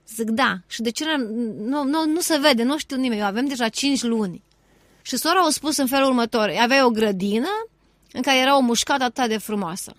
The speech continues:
și Domnul să-ți dea o fetiță." Și atunci a spus puiul: "Într-adevăr, Dumnezeu mi-a ascultat rugăciunea." S-a născut o fetiță destul de bine, tot a fost ok.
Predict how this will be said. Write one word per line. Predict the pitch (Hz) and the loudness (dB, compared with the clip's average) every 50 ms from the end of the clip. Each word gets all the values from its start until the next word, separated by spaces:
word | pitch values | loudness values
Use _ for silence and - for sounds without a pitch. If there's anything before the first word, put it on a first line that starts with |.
| 214 220 _ | -20 -20 _
și | - - - 247 | -16 -8 -6 -2
Domnul | 220 277 294 311 294 | 0 0 2 0 -2
să-ți | 269 - 226 208 | -2 -4 -4 -2
dea | 214 247 247 | -2 -2 -2
o | |
fetiță." | 240 - 220 196 - 170 - - - - 214 208 _ _ _ _ _ _ _ _ _ _ _ _ - _ _ - - - - - - - | -2 -6 -8 -8 -8 -12 -12 -14 -16 -18 -18 -20 _ _ _ _ _ _ _ _ _ _ _ _ -20 _ _ -20 -20 -20 -20 -20 -20 -12
Și | - - 285 | -4 2 4
atunci | 240 247 - 311 392 415 - | 4 4 6 4 4 6 6
a | 392 349 | 4 4
spus | - - 285 277 - - | 2 0 0 0 0 0
puiul: | - - 269 311 359 381 381 381 | -2 -2 0 4 4 6 6 4
"Într-adevăr, | 359 269 294 269 262 240 240 226 247 311 359 359 | 4 4 4 4 6 6 4 4 6 6 4 6
Dumnezeu | 294 302 277 269 254 320 | 4 2 2 2 2 2
mi-a | 339 320 | 2 2
ascultat | 285 269 - - 254 233 - 311 330 339 269 | 2 2 2 0 0 2 6 4 4 4 4
rugăciunea." | 302 285 277 240 233 247 240 - - - 247 226 226 208 196 180 170 175 196 _ _ _ _ _ _ _ _ - - | 0 0 0 2 2 0 0 0 -4 -4 -2 -2 -2 -2 -4 -8 -10 -12 -14 _ _ _ _ _ _ _ _ -6 -4
S-a | 311 | -2
născut | 262 247 240 - - 254 - | -2 -2 -2 -4 -6 -6 -6
o | 233 | -6
fetiță | 214 208 208 196 233 208 202 | -6 -6 -6 -4 -4 -4 -4
destul | 202 185 196 202 - - 254 226 214 | -4 -4 -6 -6 -4 -2 -2 -2 -2
de | 190 190 180 185 190 | -2 -6 -8 -6 -2
bine, | 226 311 359 359 294 240 220 - _ _ | 2 2 4 4 2 0 -2 -4 _ _
tot | - 370 349 - | -6 -6 -4 -4
a | 285 | -6
fost | 220 - 240 220 - | -4 -4 -6 -6 -6
ok. | 214 202 - 214 190 | -10 -10 -8 -8 -8